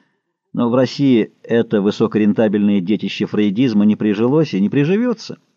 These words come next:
Во всяком случае, до тех пор, пока не избавиться от обидного компонента «психо». У Николаса такие посетители не лежали на кушетке, а сидели в обычном кресле,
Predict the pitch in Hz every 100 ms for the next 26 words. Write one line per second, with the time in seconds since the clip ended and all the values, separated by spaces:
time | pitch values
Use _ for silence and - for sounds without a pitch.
0 | _ _ _ _ _ - 104 135 123 123
1 | 135 127 117 113 120 - 143 127 113 117
2 | 117 101 120 147 143 - - 107 113 127
3 | 120 123 117 117 117 123 127 107 113 -
4 | - - 175 147 78 - _ _ _ _
5 | _ _ _ _ _ _ _ - - -
6 | 113 135 135 143 233 226 196 - 147 175
7 | 170 156 147 135 156 147 131 123 139 147
8 | 135 107 101 95 123 180 196 117 113 175
9 | 233 202 117 127 - 104 127 160 170 160